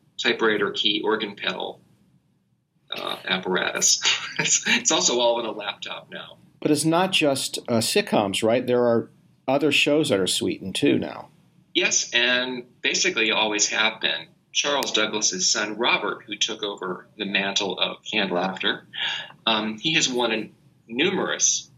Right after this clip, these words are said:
Speaker 1: uh, Emmy Awards for sweetening the Academy Awards, also the Emmy Awards.
Speaker 2: So are you saying that Monday Night Football and the Super Bowl and the World Series, all of that is sweetened?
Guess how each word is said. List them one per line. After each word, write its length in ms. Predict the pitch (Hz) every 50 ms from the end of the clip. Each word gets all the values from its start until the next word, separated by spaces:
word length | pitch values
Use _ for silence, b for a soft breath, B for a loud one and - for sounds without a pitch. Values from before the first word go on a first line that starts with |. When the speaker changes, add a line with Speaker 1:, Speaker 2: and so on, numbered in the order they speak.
| _ _ -
Speaker 1:
uh, 280 | 104 98 95 95 92 90 -
Emmy 220 | 120 131 143 151
Awards 880 | 131 107 92 90 90 90 90 90 92 90 - - - - - - - - -
for 440 | 104 101 95 98 95 95 95 98
sweetening 800 | - - - - - 123 123 117 - 101 101 95 95 95 98 101
the 140 | 101 101 98
Academy 460 | 95 - - 110 101 104 107 104 98
Awards, 760 | 90 85 92 101 101 92 82 73 - - - - - - - _ - -
also 240 | 104 104 101 - 110
the 180 | 107 107 101
Emmy 200 | 104 101 110 107
Awards. 640 | 98 95 92 90 90 92 95 92 - - - - B B B B
Speaker 2:
So 220 | - - - 143 -
are 100 | - 143
you 100 | 151 170
saying 320 | - - 190 180 180 170
that 160 | 156 147 139
Monday 280 | 131 127 131 135 147 147
Night 200 | 139 135 135 131
Football 460 | - - 151 139 - - 139 139 139
and 80 | 139 131
the 60 | 113
Super 340 | - - - 147 143 143 131
Bowl 300 | 113 131 131 131 131 131
and 80 | 123
the 100 | 123 120
World 240 | 117 120 123 123 117
Series, 460 | - - - 127 123 123 131 127 -
all 220 | - 110 117 127 131
of 40 | 123
that 160 | 127 123 123
is 160 | 120 117 -
sweetened? 480 | - - 117 127 135 - 151 160 160